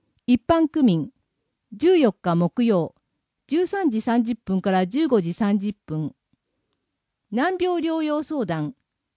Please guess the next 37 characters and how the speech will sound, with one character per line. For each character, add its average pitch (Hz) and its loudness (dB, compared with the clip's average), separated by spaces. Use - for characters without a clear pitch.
一 233 0
般 311 0
区 285 -4
民。 185 -2
二 330 0
十 330 0
八 214 -4
日 247 0
木 214 -2
曜、 190 0
十 285 -2
三 359 -2
時 233 -2
三 247 0
十 240 -4
分 190 -6
か 185 -2
ら 180 2
十 269 -2
五 208 2
時 160 -8
三 196 -2
十 180 -8
分。 151 -6
栄 349 2
養 359 -2
相 302 -4
談。 165 -4
一 233 -2
般 330 -2
区 294 -2
民、 165 -2
十 330 2
一 330 -2
日 302 0
月 220 -2
曜、 196 0